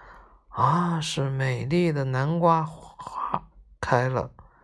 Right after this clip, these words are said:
黄灿灿的花瓣们扬起笑脸，冲着波比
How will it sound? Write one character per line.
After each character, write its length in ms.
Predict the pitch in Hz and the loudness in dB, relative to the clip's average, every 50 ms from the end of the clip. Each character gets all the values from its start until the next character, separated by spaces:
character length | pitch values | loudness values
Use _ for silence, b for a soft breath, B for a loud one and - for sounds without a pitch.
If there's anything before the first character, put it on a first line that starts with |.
| b b b b b b b b b b b b | b b b b b b b b b b b b
黄 340 | b - - - 143 151 165 | b -4 2 4 4 4 4
灿 240 | 170 - 185 170 170 | 2 2 2 2 2
灿 240 | - - 185 180 165 | 2 2 2 2 2
的 100 | 143 147 | 2 0
花 260 | - - 165 160 165 | 4 6 8 8 8
瓣 260 | 165 175 180 170 156 | 8 6 6 6 4
们 240 | 135 131 123 127 - b b b b b b b b b b b b b _ _ - - | 2 0 -2 -4 -6 b b b b b b b b b b b b b _ _ -8 -2
扬 360 | 165 156 170 165 165 185 190 | 2 4 6 6 6 4 2
起 180 | - - - | -2 -2 -4
笑 320 | 143 - - - 165 165 151 | -4 -2 2 2 4 4 2
脸， 400 | 90 - 101 101 110 123 - - - _ - - _ _ | 0 -2 -6 -8 -8 -10 -10 -14 -20 _ -20 -20 _ _
冲 380 | - - - 185 185 175 165 156 | -8 -2 2 2 2 2 2 0
着 120 | 135 120 | -2 -4
波 380 | 113 - - - - 135 139 139 | -6 -8 -6 -2 2 4 4 4
比 380 | 135 127 127 117 - - - | 2 0 -2 -2 -2 -6 -10